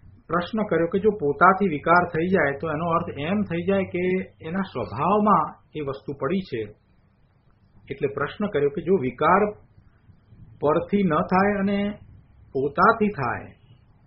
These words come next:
તો પછી એ સ્વભાવ થઈ જશે. આશંકા કરી છે સમજવા માટે અને એનો ઉત્તર આપ્યો છે ગુરુદેવે, આપણે એ લઈએ કે વિકારપણે થવાનો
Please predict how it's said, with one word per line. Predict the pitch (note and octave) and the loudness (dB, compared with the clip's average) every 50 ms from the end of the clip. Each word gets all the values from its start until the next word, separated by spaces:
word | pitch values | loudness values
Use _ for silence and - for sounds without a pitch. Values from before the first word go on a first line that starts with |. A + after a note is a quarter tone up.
| _ - - - - _ _ _ _ _ _ - - - - - - - - - | _ -20 -20 -20 -20 _ _ _ _ _ _ -20 -20 -20 -20 -20 -20 -20 -10 -6
તો | - E3 E3+ | -4 -4 -2
પછી | F3 E3 - F#3+ F#3 F3 | -2 -2 -2 0 -2 -2
એ | - | -2
સ્વભાવ | - - - - C#3 E3+ A3 A#3+ A#3 - | -2 -4 -2 0 2 2 4 4 2 0
થઈ | - C#3+ C3 A#2 A2+ | 0 -2 -2 -2 -6
જશે. | G#2+ - - A2+ G#2+ G#2+ - - - - - - - - - - - - - _ - - _ - - - - _ _ _ _ _ _ _ - _ _ _ _ _ _ _ - | -8 -10 -10 -12 -12 -12 -12 -16 -18 -20 -20 -20 -20 -20 -20 -20 -20 -20 -20 _ -20 -20 _ -20 -20 -20 -20 _ _ _ _ _ _ _ -20 _ _ _ _ _ _ _ -8
આશંકા | - A2+ B2 - - D3+ D3 D3 D#3 D3+ C#3+ | -6 -6 -6 -6 -6 -8 -6 -4 -4 -2 -2
કરી | C#3+ C#3 C#3+ D3 C3 C#3+ | -2 -2 -2 -4 -4 -6
છે | D#3+ F3+ G#3 G3+ - - - - - | -6 -6 -8 -8 -12 -16 -20 -16 -10
સમજવા | - B2 B2 C#3 C3+ C#3+ C#3+ C#3 C3+ | -4 -2 -2 0 2 2 2 4 4
માટે | B2+ B2 C3 C3+ D3 D#3+ F#3+ C3+ - - - - - - - - - - - - - - | 2 2 2 0 0 -2 -2 -6 -14 -20 -20 -20 -20 -20 -20 -20 -20 -20 -20 -20 -14 -10
અને | B2+ B2+ C#3+ C#3+ C3+ C3 | -6 -4 -2 -2 -2 0
એનો | C3+ D3 C#3 C3 | 0 0 -2 -2
ઉત્તર | - - - C#3+ B2+ | -2 -2 0 2 2
આપ્યો | A2+ A2+ - E3+ E3 - | 2 2 0 -2 -2 -2
છે | C#3+ B2+ A#2 | -2 -2 -2
ગુરુદેવે, | A#2 A#2+ A#2+ A#2 B2+ C3 C#3+ C3+ A#2+ - - - - - - - - - | -4 -4 -2 -2 0 0 0 0 -2 -6 -10 -18 -20 -20 -20 -18 -16 -14
આપણે | A2 - A#2+ B2 A#2+ | -10 -8 -6 -4 -4
એ | A#2+ | -2
લઈએ | A#2+ B2 C#3 D#3 F3 F#3 F#3 - - - _ - - _ _ - - - _ _ - - - - | -2 -2 -2 -2 -4 -6 -8 -12 -16 -20 _ -20 -20 _ _ -20 -20 -20 _ _ -20 -20 -4 2
કે | F#3+ F#3 D#3+ C3 | 2 2 4 2
વિકારપણે | C3+ C3+ - - F3 F3 F#3+ G#3 G#3 - - E3 E3+ F3+ F#3 F#3 F#3 - - | 0 -2 2 4 6 6 6 6 4 2 -2 -2 0 0 0 -2 -2 -4 -6
થવાનો | - C#3 C3+ C#3+ D3+ D#3 D#3 D3+ D#3 D#3+ | -4 -2 0 2 2 2 2 0 -2 -4